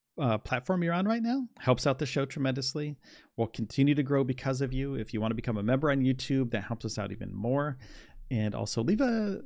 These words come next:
leave a like and leave a comment down below of what you think is gonna happen with the I F T three launch. All right, take care, everybody.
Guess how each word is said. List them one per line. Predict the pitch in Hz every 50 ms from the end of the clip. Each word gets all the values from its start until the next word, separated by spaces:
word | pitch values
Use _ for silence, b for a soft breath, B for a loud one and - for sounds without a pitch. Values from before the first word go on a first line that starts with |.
| - -
leave | 151 156 -
a | 160
like | 131 127 139 175 170 - - - - - -
and | 117 113 113 110 107
leave | 110 117 123 127 127 - -
a | 127 110 107 107 104
comment | - - - 143 151 135 104 -
down | 110 110
below | 101 110 123 156 127
of | 104 104
what | 104 104 -
you | - -
think | - 139 110 -
is | - -
gonna | 117 104 95
happen | 95 113 110 - - 110 110
with | 104 101 98 - -
the | - -
I | - 101 107
F | 104 -
T | - - 104
three | - - - 107 101
launch. | - - - - - - - - b b b b b b b b b -
All | - 110
right, | 110 - - _
take | - 120
care, | - - 117 110 110
everybody. | 110 110 120 113 117 135 170 226 254 233